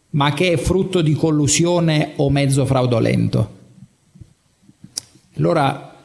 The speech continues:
si tratta di valutazioni nelle quali il problema non è la forma, il problema non è adeguarsi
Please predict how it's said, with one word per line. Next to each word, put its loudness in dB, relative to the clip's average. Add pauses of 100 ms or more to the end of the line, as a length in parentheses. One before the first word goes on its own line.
(920)
si -6
tratta 0
di 2
valutazioni 0
nelle 2
quali 0
il -2
problema 0
non 0
è 2
la 2
forma, 0 (1120)
il -10
problema 0
non 2
è -2
adeguarsi 0